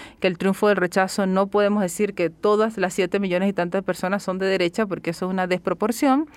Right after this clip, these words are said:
pero los actores, los voceros del rechazo hoy en día tienen un tremendo poder político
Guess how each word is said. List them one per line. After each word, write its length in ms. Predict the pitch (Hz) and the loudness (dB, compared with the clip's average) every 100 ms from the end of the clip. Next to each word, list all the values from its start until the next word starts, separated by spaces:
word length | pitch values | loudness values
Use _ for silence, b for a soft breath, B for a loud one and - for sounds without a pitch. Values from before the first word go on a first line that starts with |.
| B B B | B B B
pero 160 | - 202 | 0 2
los 180 | 196 - | 2 0
actores, 460 | 175 - 254 226 | -2 2 4 4
los 140 | 208 175 | 4 2
voceros 560 | 175 - 302 247 208 | -2 2 4 4 4
del 180 | 196 190 | 2 2
rechazo 460 | 208 220 214 202 214 | 0 2 2 2 2
hoy 100 | 196 | 2
en 140 | 214 | 4
día 240 | 226 226 262 B B | 4 2 0 B B
tienen 240 | - 208 233 | 0 2 4
un 100 | 233 | 4
tremendo 380 | 226 220 226 | 4 4 4
poder 320 | 226 202 185 185 | 4 4 2 2
político 800 | 233 226 214 - 180 180 202 | 2 4 4 2 0 0 0